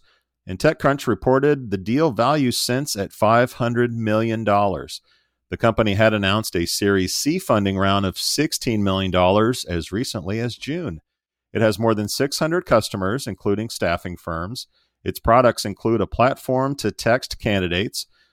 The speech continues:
an artificial intelligence-powered chatbot, and a product for automating employee referrals. Funding will go toward the continued ramp-up of Sense's go-to-market strategy and increasing awareness of the company.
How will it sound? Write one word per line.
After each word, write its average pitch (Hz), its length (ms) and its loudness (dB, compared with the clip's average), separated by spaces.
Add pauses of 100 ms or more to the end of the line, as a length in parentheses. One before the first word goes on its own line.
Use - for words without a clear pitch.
(140)
an 92 100 -6
artificial 143 540 0
intelligence-powered 127 880 2
chatbot, 113 640 2
and 120 200 0
a 131 80 0
product 120 420 4
for 113 140 -4
automating 98 760 2
employee 87 640 -2
referrals. 92 720 -2 (680)
Funding 143 380 2
will 117 120 6
go 113 200 6
toward 131 340 2
the 110 100 0
continued 165 680 -4
ramp-up 135 560 2
of 95 160 0
Sense's 110 460 -2
go-to-market 113 760 2
strategy 98 680 2
and 95 160 -2
increasing 127 640 0
awareness 101 580 4
of 87 260 0
the - 60 -2
company. 107 540 -4